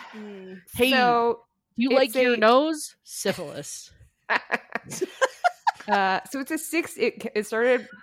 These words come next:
Speaker 3: well, they
Speaker 1: Oh,
Speaker 3: think it
Speaker 1: God.
Speaker 3: started in the sixteenth century European
Speaker 2: <laughs>
Speaker 3: syphilis epidemic. That's what we're gonna talk about today.
Speaker 2: Okay.
Speaker 3: So what happens with syphilis, one of the things, is that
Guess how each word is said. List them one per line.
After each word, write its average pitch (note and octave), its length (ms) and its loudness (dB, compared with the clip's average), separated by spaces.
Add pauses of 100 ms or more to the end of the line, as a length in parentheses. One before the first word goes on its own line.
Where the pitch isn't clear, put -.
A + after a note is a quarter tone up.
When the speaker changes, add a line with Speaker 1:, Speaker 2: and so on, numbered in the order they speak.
(240)
Speaker 3:
well, E3 200 0
they E3 120 -4
Speaker 1:
Oh, A3 60 -8
Speaker 3:
think A#3 180 0
it B3 60 0
Speaker 1:
God. B3 40 -14
Speaker 3:
started F#3+ 260 0
in F3 60 -2
the E3+ 80 -4
sixteenth E3+ 540 -8
century D3 500 -8
European D3 800 -10 (100)
Speaker 2:
<laughs> - 60 -20
Speaker 3:
syphilis D3+ 400 -10 (100)
epidemic. C#3+ 680 -10
That's D3+ 180 -6
what D#3 140 -6
we're D3 100 -6
gonna D3 160 -6
talk C3+ 300 -12
about - 240 -16
today. - 360 -18 (200)
Speaker 2:
Okay. A3+ 340 2 (640)
Speaker 3:
So G3 280 4
what C4+ 180 2
happens G#3 680 -2
with D3 160 -10
syphilis, - 640 -12
one D3+ 160 -6
of D#3 120 -8
the D3+ 80 -14
things, C#3+ 460 -14 (120)
is D3 360 -8
that C3+ 460 -10